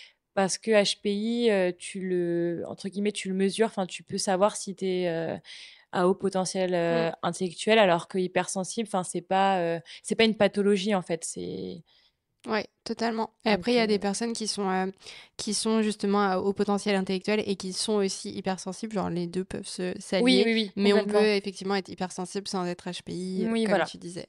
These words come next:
Speaker 2: Ouais, effectivement, c'est deux trucs, heu, différents. H P I, c'est vraiment le Q I, quoi.
Speaker 1: Mmh.
Speaker 2: Même si, bon, heu, après, heu, ça veut un peu tout et rien dire,
Speaker 1: Oui,
Speaker 2: mais,
Speaker 1: oui.
Speaker 2: heu, mais effectivement, heu, il y a de ça. Et, mmh,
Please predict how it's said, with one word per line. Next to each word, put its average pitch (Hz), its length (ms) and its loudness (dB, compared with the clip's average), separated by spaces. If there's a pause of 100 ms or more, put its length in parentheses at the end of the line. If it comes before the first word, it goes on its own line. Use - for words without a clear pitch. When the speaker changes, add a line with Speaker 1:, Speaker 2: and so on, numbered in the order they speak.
Speaker 2:
Ouais, 190 200 -4
effectivement, 196 440 -6
c'est 196 160 -10
deux 196 180 -6
trucs, - 320 -10
heu, 185 140 0
différents. 190 360 -2
H 202 200 -2
P 214 140 -6
I, 233 40 -6
c'est 226 120 -2
vraiment 185 420 -2
le 190 180 -2
Q - 300 -12
I, 214 100 -12
quoi. 214 240 -8 (360)
Speaker 1:
Mmh. 196 180 -2
Speaker 2:
Même 185 160 2
si, 190 160 -6
bon, 190 260 -2
heu, 165 40 -4
après, 165 580 -6
heu, - 20 -6
ça 180 160 -6
veut 165 80 -2
un 165 80 0
peu 202 140 -8
tout - 160 -6
et 180 40 -2
rien 180 200 -2
dire, 220 320 0
Speaker 1:
Oui, - 20 -2
Speaker 2:
mais, 214 260 4
Speaker 1:
oui. 196 120 4
Speaker 2:
heu, 160 340 -2 (400)
mais 190 220 2
effectivement, 190 540 -2
heu, 180 260 0
il 180 100 -8
y 180 40 0
a 180 100 0
de 180 160 -8
ça. 180 340 -6 (400)
Et, 214 380 2
mmh, 208 520 0